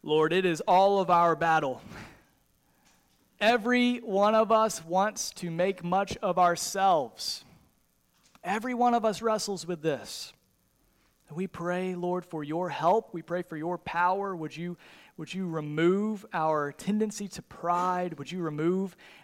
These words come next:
our, our tendency to self-exaltation? And instead, Lord, make it our deepest joy to make much of you, we pray.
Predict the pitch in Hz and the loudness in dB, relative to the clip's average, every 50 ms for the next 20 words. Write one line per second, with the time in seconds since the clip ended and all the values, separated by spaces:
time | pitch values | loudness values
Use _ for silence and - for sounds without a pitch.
0 | _ - - - 175 156 - - - 202 208 208 190 - 196 185 156 147 127 - | _ -10 -6 -6 -6 -6 -6 -6 -6 -4 -4 -4 -4 -6 -8 -8 -8 -8 -8 -8
1 | - - - 196 196 202 185 - - - 190 190 185 - - 190 175 160 156 - | -8 -4 -2 0 0 0 -2 -6 -6 -6 -6 -6 -4 -4 -2 0 0 0 0 -2
2 | - - 175 180 202 - - - 208 202 180 165 151 139 139 147 - - - - | -6 -6 -4 -4 -4 -4 -2 -4 -4 -4 -4 -6 -6 -8 -8 -8 -8 -8 -6 -6
3 | 190 185 185 190 180 165 165 170 170 151 151 156 175 190 196 - 214 208 202 - | -4 -4 -4 -4 -4 -4 -4 -6 -4 -4 -2 -2 -2 -2 0 -2 -4 -4 -4 -6
4 | 151 139 131 120 _ - 165 185 208 202 - 214 214 196 - - - - - _ | -10 -10 -10 -12 _ -6 -4 -4 -4 -2 -2 -2 -2 -2 -4 -8 -10 -14 -20 _
5 | _ _ _ _ - 139 - - 170 185 190 175 147 117 - - - _ _ _ | _ _ _ _ -18 -14 -6 -2 0 2 2 2 0 -2 -6 -12 -18 _ _ _
6 | _ _ _ _ _ _ _ - 160 151 151 143 - 147 151 151 - - 147 127 | _ _ _ _ _ _ _ -12 -8 -8 -8 -8 -6 -6 -6 -6 -4 -6 -8 -8
7 | 127 135 120 110 95 98 - - 123 - - 131 127 117 107 101 | -10 -12 -14 -14 -16 -20 -20 -20 -20 -18 -12 -10 -10 -10 -10 -12